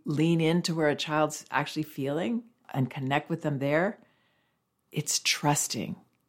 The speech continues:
It's trusting that child to feel what they feel, be who they are, to know themselves best in that moment, and to be able to process situations. So then she says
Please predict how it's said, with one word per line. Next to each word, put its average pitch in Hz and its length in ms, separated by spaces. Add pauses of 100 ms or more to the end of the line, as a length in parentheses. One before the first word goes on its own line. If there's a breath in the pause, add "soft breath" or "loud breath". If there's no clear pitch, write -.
It's - 240
trusting 190 1000
that - 180
child 131 560
to - 120
feel 147 400
what 170 180
they 180 120
feel, 143 600 (300)
be 139 200
who 160 140
they 170 220
are, 131 360
to 135 240
know 139 280
themselves 160 500
best - 600 (100)
in 143 140
that 156 200
moment, 143 560 (640)
and 135 100
to - 80
be - 160
able 143 220
to 135 80
process 147 680
situations. - 1040 (1400)
So 175 300
then 175 220
she 180 180
says 156 680